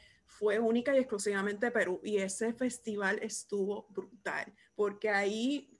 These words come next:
eh, bueno, habían artesanos, eh,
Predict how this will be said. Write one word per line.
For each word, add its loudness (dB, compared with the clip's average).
eh, 2
bueno, 4
habían 4
artesanos, 4
eh, 6